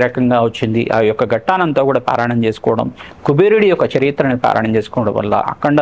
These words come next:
లాభాలు సిద్ధించడానికి ఆస్కారం ఉంటుంది. అదృశ్య యోగం కలిసి వస్తుంది. విపరీత లాభాలు సిద్ధించడానికి బృహస్పతి మార్పు వలన మీకంతా కూడా లాభాలు గణించడానికి ఆస్కారం ఉంటుంది. ప్రతినిత్యం కూడా రాధశ్యామల యజ్ఞాధికృతలు ఆచరించండి.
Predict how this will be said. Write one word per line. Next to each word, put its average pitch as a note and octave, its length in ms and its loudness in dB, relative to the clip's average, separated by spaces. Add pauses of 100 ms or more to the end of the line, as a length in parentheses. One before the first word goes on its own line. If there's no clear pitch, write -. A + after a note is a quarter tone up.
(100)
లాభాలు A2+ 400 2
సిద్ధించడానికి - 720 -4
ఆస్కారం B2+ 440 0
ఉంటుంది. C3 340 2 (480)
అదృశ్య D#3+ 480 2
యోగం D#3 260 2
కలిసి C3 240 2
వస్తుంది. B2+ 340 0 (100)
విపరీత D3 360 2 (100)
లాభాలు B2+ 340 2
సిద్ధించడానికి C#3+ 640 0
బృహస్పతి D3+ 420 0 (100)
మార్పు F#3+ 340 2
వలన C3 240 2 (540)
మీకంతా B2+ 440 0 (100)
కూడా D3 200 0
లాభాలు A2+ 380 2
గణించడానికి A#2+ 520 -4 (100)
ఆస్కారం A2 400 -4
ఉంటుంది. C3+ 280 -2 (400)
ప్రతినిత్యం D#3+ 540 0
కూడా F3 120 2 (100)
రాధశ్యామల C#3+ 600 2
యజ్ఞాధికృతలు D#3 760 0
ఆచరించండి. C#3+ 560 0